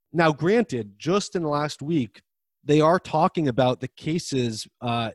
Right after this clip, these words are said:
increasing, but I think this is because they're testing people so systematically. And so they are seeing the percent positivity rate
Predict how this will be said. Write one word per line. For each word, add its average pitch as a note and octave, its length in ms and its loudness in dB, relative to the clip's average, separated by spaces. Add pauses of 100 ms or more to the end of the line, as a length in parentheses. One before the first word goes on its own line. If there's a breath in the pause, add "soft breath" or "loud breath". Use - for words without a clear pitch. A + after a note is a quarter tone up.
increasing, A#2 760 -4 (480 soft breath)
but D3+ 280 2 (500)
I G3 240 0
think B3 300 -2
this G3+ 240 0
is F3+ 140 -2
because D#3 500 0
they're C3+ 380 0
testing D#3+ 420 -8
people D#3+ 320 -4
so C#3 220 0
systematically. C#3+ 1040 -4 (340 soft breath)
And C#3 140 -6
so D#3+ 100 0
they D3 140 2
are D3 240 2
seeing D#3 520 -2
the C3+ 200 -2
percent D3+ 640 -4
positivity C#3+ 760 0
rate D#3+ 300 0